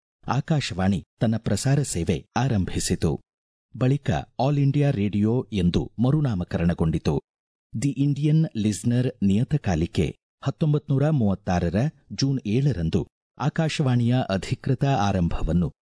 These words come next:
ಘೋಷಿಸಿತ್ತು. ಆಕಾಶವಾಣಿಯ ಹೊಸದಿಲ್ಲಿ ಕೇಂದ್ರ ಹೊರಡಿಸಿದ ಧ್ವನಿ ತರಂಗಗಳು ಕಾಲಾತೀತ ಮತ್ತು ಅವಿಸ್ಮರಣೀಯ ಕ್ಷಣಕ್ಕೆ ಸಾಕ್ಷಿಯಾಗಿದ್ದವು.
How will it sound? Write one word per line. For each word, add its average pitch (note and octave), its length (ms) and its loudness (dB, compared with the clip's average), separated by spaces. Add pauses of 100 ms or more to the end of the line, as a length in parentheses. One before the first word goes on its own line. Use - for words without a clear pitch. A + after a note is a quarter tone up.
(140)
ಘೋಷಿಸಿತ್ತು. - 840 0 (520)
ಆಕಾಶವಾಣಿಯ A#2 840 0 (380)
ಹೊಸದಿಲ್ಲಿ C3 520 0
ಕೇಂದ್ರ G2 380 0
ಹೊರಡಿಸಿದ F2+ 560 0 (260)
ಧ್ವನಿ A#2 380 0
ತರಂಗಗಳು F2+ 680 0 (360)
ಕಾಲಾತೀತ C#3 580 -2 (400)
ಮತ್ತು A2 300 0
ಅವಿಸ್ಮರಣೀಯ C#3+ 840 0
ಕ್ಷಣಕ್ಕೆ - 720 -2
ಸಾಕ್ಷಿಯಾಗಿದ್ದವು. E2 1040 -2